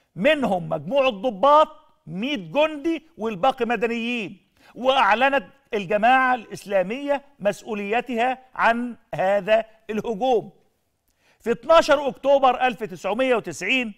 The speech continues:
قامت الجماعة الإسلامية باستهداف واغتيال الدكتور رفعت المحجوب رئيس مجلس الشعب المصري في حينها، وأعلنت مسؤوليتها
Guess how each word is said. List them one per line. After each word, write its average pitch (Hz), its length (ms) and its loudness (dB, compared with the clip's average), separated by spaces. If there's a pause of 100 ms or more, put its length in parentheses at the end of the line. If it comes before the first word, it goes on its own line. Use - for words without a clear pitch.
(760)
قامت 294 360 6
الجماعة 240 460 0
الإسلامية 240 720 -4 (360)
باستهداف 220 1000 -2 (300)
واغتيال 226 640 0
الدكتور 233 760 -2
رفعت 226 300 -4
المحجوب 220 600 -6 (240)
رئيس 220 400 -8
مجلس 202 400 -8
الشعب 208 400 -4
المصري 226 560 -8 (200)
في 220 160 -8
حينها، 226 420 0 (160)
وأعلنت 202 760 -2
مسؤوليتها 170 1000 -6